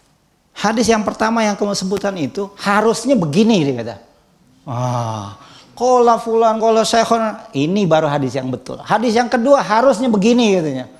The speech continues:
Hadis yang ketiga harusnya begini. Hadis yang keenam puluh harusnya begini, hadis yang keratus harusnya begini. Ah, barulah, ya kan, tercengang semuanya. Rupanya Imam Bukhari hafal semua seratus-seratus hadis itu.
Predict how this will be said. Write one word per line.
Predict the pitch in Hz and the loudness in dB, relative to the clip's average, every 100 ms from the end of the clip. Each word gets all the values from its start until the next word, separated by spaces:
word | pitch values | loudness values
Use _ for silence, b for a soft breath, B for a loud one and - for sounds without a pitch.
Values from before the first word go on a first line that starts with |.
| B 226 | B -2
Hadis | 240 | 2
yang | 254 233 | 2 2
ketiga | 247 247 247 | 2 4 2
harusnya | 240 220 240 | 0 -2 -4
begini. | 220 214 220 175 - - b b b _ _ | -2 -2 -4 -8 -16 -20 b b b _ _
Hadis | 220 254 208 | 0 2 2
yang | 247 | 2
keenam | 240 254 262 | 0 0 0
puluh | 262 285 269 | 2 4 6
harusnya | 220 240 226 | 4 -2 -4
begini, | 247 220 233 202 | -4 -2 -2 0
hadis | 202 208 | -2 0
yang | 233 208 | -2 -2
keratus | 226 226 233 - | -2 0 -2 -2
harusnya | 190 202 175 | -4 -4 -4
begini. | 180 156 156 131 123 B B B | -4 -4 -4 -4 -8 B B B
Ah, | 120 123 | -12 -6
barulah, | 135 185 190 135 b b b | -6 -6 -8 -10 b b b
ya | 131 127 | -8 -6
kan, | 151 | -6
tercengang | 143 - - 170 151 139 | -8 -6 -6 -4 -6 -8
semuanya. | 143 147 131 131 | -6 -6 -6 -8
Rupanya | 123 170 185 | -8 -6 -4
Imam | 151 | -6
Bukhari | 135 175 165 | -4 -2 -2
hafal | 123 156 180 143 | -2 2 2 2
semua | 147 147 | -2 -4
seratus-seratus | 135 131 120 123 123 123 110 | -2 -4 -4 -4 -6 -6 -8
hadis | 113 107 | -8 -8
itu. | 110 - | -14 -18